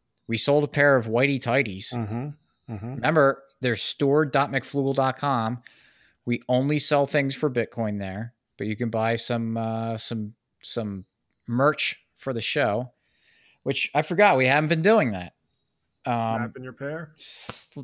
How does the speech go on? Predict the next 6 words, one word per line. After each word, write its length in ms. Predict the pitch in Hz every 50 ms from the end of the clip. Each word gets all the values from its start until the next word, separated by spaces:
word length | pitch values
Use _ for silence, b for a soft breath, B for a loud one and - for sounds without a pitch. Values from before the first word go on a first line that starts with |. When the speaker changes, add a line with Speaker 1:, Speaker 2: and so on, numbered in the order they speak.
| - 143
Speaker 1:
snapping 580 | - - 233 226 151 123 120 131 143 - 170 165
your 300 | 160 160 160 160 151 - -
Raoul 260 | 143 135 139 151 156
McFlugel 600 | 156 151 - - 165 165 156 165 165 165 170 175
whitey 280 | 156 151 156 165 175 170
tighties. 440 | - 170 185 214 190 160 147 135